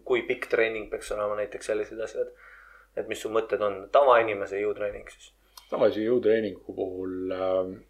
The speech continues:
Speaker 2: üks üldlevinud arvamus veel, mis ma tahtsin välja öelda, mida, mida väga palju öeldakse, mida ma olen kuulnud, on see, et, et, et masinatega trenni tegemine on justkui nagu hästi palju lihtsam kui vabade raskustega trenni tegemine.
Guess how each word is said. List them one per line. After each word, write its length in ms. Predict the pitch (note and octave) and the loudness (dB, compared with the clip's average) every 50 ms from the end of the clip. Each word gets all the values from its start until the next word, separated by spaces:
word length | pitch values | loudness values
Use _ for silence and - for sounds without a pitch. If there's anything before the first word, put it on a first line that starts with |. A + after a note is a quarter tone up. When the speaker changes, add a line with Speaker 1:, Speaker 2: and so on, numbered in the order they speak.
| _ _ _ _ - - - - - - - | _ _ _ _ -20 -16 -12 -12 -12 -10 -10
Speaker 2:
üks 240 | - A2+ - - C#3 | -10 -10 -6 -2 0
üldlevinud 460 | D3 D3+ E3 C#3 B2 A2 A2 G#2 G2+ G#2+ | 0 2 4 4 4 4 4 4 6 8
arvamus 460 | C3+ D#3 C#3 G2+ F2+ F2 F2 F2 - | 8 10 8 8 6 4 -2 -8 -8
veel, 140 | F#2+ F#2 F2+ | -8 -8 -8
mis 100 | F2+ F2+ | -8 -6
ma 80 | F#2+ F#2 | -4 -2
tahtsin 240 | G2 - - G2 | -2 -2 0 0
välja 220 | G2+ A2 G#2+ G2 F2+ | 2 2 2 2 0
öelda, 140 | F2 - - | -2 -4 -6
mida, 160 | F2+ F#2 F#2+ F2+ | -4 -2 -2 -2
mida 200 | - F#2+ F#2+ F#2+ | -2 -2 -2 2
väga 220 | F#2 A2 - G#2+ F#2 | 2 4 4 4 4
palju 380 | - - G2+ G#2 G2+ F#2+ F#2 F#2+ | 4 4 4 4 4 2 2 4
öeldakse, 680 | G#2 G#2+ G2 F2+ - - - F#2 F#2+ - - - F#2+ F2+ F2 F2+ F2+ - - _ _ _ _ _ _ - | 6 6 6 4 2 -2 -2 -2 -2 -2 -4 -6 -6 -6 -6 -8 -10 -10 -12 _ _ _ _ _ _ -10
mida 140 | G#2 G2 F#2+ | -8 -6 -6
ma 60 | F#2 F2 | -6 -6
olen 80 | F2 | -2
kuulnud, 380 | - B2+ C#3 B2 G#2 F#2 F2 F2 | 0 2 4 4 2 2 -2 -6
on 80 | F2 F2 | -6 2
see, 140 | F#2 A2 G#2+ | 6 6 6
et, 220 | F#2+ - - - | 6 6 0 -8
et, 240 | - - - - - F2 F2 F2 - - _ _ _ _ _ _ _ _ _ _ _ - | -10 -12 -10 -8 -6 -6 -6 -8 -12 -14 _ _ _ _ _ _ _ _ _ _ _ 0
et 280 | G#2 F#2+ - - - F2 E2+ E2+ | 0 0 2 0 -2 -2 -2 2
masinatega 640 | F2+ G2+ G#2 A#2+ G#2+ G2 F#2 - - F#2 F2 F2+ | 2 2 2 2 0 -4 -4 -4 -4 -4 -2 0
trenni 220 | - G2+ G#2+ G#2+ G2+ | 0 2 2 2 2
tegemine 480 | F#2+ F2+ F2+ F2+ F2 F2 F2 F2 F2 F2 | 2 0 0 -2 -4 -6 -8 -8 -6 -6
on 220 | F2 F2 F2+ F2+ F#2 | -6 -4 -4 -4 -6
justkui 320 | - - - - G2 F2+ | -6 -8 -8 -6 -6 -6
nagu 400 | F2 F2 E2+ - - - - G2+ | -6 -8 -12 -16 -18 -14 -10 -8
hästi 240 | F#2 F#2 - - - | -8 -8 -10 -10 -8
palju 180 | F#2+ F2 F2 F2+ | -6 -6 -4 -4
lihtsam 420 | G2 G2 - - - - F#2 F2 F2 | -6 -6 -8 -10 -14 -14 -12 -10 -8
kui 220 | F2 F2 F2 F2 F2 F2+ | -6 -6 -4 -4 4 6
vabade 260 | G2+ G#2 G#2 G2 F#2 - | 8 8 8 8 6 4
raskustega 420 | - - - - - - F#2+ F#2 | 0 -4 -14 -14 -10 -8 -8 -6
trenni 240 | F2+ F2+ F2 F2 F2 | -6 -8 -8 -10 -12
tegemine. 320 | F2 F2 - - - - | -14 -14 -14 -18 -20 -20